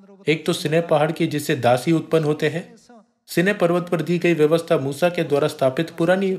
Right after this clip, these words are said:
वाचा की व्यवस्था है, और वह हजीरा है, और हजीरा मानो अरब का सिनै पहाड़ है,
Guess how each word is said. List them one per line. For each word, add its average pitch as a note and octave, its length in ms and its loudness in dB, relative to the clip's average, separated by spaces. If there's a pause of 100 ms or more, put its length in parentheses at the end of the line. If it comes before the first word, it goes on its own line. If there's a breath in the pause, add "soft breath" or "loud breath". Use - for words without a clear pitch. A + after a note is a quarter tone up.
वाचा C3 320 2
की F3+ 180 -4
व्यवस्था B2 460 0
है, - 320 -6 (920)
और B2+ 120 2
वह C3+ 140 2
हजीरा B2+ 400 2
है, D3+ 180 -2 (280)
और C3+ 120 0
हजीरा E3+ 360 2
मानो D3 240 -2
अरब D#3+ 320 0
का D#3+ 140 2
सिनै C#3+ 260 -2
पहाड़ C3+ 360 0
है, E3+ 300 -8